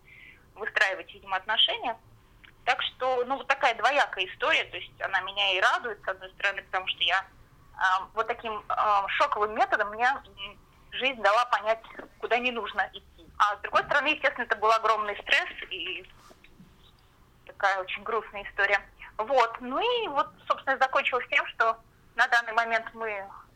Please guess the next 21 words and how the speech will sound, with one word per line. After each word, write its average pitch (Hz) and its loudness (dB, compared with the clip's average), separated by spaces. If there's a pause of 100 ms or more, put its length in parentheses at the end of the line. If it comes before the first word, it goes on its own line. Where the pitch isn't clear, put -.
(840)
вполне 226 -2
мирно 214 0
общаемся 349 -2 (300)
и, 294 -4 (1700)
ну, 285 0
и 277 0
периодически 233 -2
там 196 -2
даже 202 0 (120)
что-то - -12 (1300)
лайкаем 226 0
друг 220 -10
друга, 214 -6 (120)
списываемся. 220 -4 (260)
Я 302 2
говорю, 370 2
просто 254 0
можно 254 0
было 247 -4
сделать 233 0
какие-то 240 -4